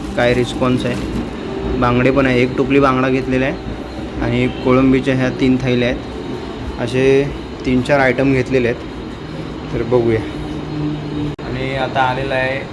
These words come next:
ट्रेनमध्ये, माल डब्यात आज बसलेलं आहे. तर मच्छी घेऊन आहे ना, माल डब्यात बसावं लागतं. माल डबा त्यासाठीच असतो, सकाळचे मच्छीवाले असतात माल डब्यामध्ये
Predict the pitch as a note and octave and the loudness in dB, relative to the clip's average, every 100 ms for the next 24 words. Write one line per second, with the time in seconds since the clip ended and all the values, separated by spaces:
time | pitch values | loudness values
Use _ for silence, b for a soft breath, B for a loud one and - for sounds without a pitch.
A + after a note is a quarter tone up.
0 | - - - C3+ C3 B2 A2+ - - C3 | -10 -12 -6 -4 -2 -4 -6 -8 -4 0
1 | C#3 C#3+ C#3+ C#3+ B2+ A#2+ - B2 G#2+ - | 2 2 2 0 -2 -4 -8 -8 -8 -10
2 | - - - - - - - - B2+ B2+ | -10 -12 -10 -10 -10 -10 -10 -6 -4 -2
3 | B2+ - D3+ D3+ D3 C#3+ C#3+ C3 C3+ C3+ | -2 -2 0 0 2 0 2 2 2 0
4 | C#3 C#3 C3 B2 A#2+ - B2+ D#3+ - - | -2 -4 -4 -4 -4 -6 -8 -8 -10 -10
5 | - - - - - - - - - - | -10 -10 -10 -10 -10 -10 -10 -10 -10 -10
6 | - - - D3+ D3 D3+ E3+ E3+ D#3+ E3 | -10 -10 -8 -4 2 4 4 2 2 0
7 | F3 - - D3+ E3 D#3+ A#2 B2 A#2 - | -2 -4 -2 -2 0 -2 -4 -6 -8 -8
8 | - - - C3 B2+ C3+ D3+ D3+ D3 C3 | -12 -12 -8 -6 -4 -4 -2 -2 -2 -4
9 | D#3 D3 C#3+ C3 B2+ C#3 A#2 - A#2 A#2 | -6 -4 -4 -4 -6 -8 -8 -8 -4 -2
10 | A2 A2 A2 G#2+ | -2 -4 -6 -6